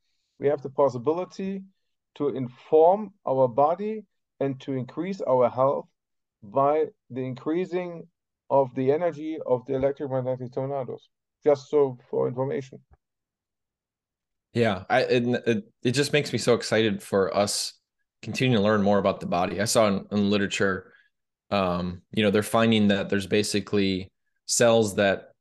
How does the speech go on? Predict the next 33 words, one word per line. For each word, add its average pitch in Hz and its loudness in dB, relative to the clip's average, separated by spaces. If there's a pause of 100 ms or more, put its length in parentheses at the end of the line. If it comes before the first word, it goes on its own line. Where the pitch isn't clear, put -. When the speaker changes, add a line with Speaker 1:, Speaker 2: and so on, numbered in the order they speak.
(120)
Speaker 2:
that 95 -2
have 98 -2 (100)
magnetism 98 -2 (220)
in 101 2
their 92 0
brain 95 0
and 87 -6
things 95 -4
like 92 -6
that. 87 -2
So - -6
they're 101 0
questioning, 104 -2
can 110 0
we 101 0
sense 101 -2 (440)
magnetism 98 -2
or 90 -2
not? 85 -6 (280)
Which 117 0
I, 123 6
I 120 2
really 120 4
believe 98 0
we 95 -4
can. 95 -2
They've 101 0
shown 113 2
it 87 0
in 65 -8
animals, 98 2
but 95 -2
it's - -10